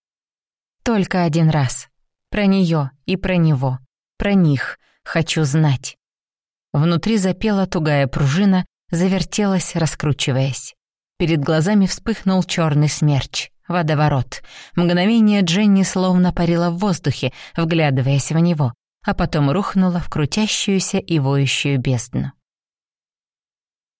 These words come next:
«Соси старательней, детка».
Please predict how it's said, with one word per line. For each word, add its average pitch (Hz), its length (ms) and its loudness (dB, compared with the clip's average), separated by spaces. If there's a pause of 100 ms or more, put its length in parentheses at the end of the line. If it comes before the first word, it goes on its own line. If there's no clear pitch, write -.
(1000)
«Соси 143 480 -2
старательней, 131 920 -2
детка». 131 540 -4